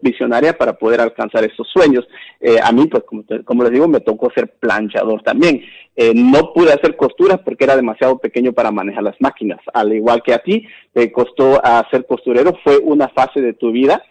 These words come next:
donde tú, ah, pudiste, ah, agarrar la base y llegar donde estás ahorita. Mis hermanos igual.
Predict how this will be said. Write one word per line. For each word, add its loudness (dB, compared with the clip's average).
donde 2
tú, 2
ah, 2
pudiste, 0
ah, 0
agarrar 0
la 2
base 0
y -6
llegar 0
donde -6
estás -8
ahorita. 0
Mis -2
hermanos -4
igual. 0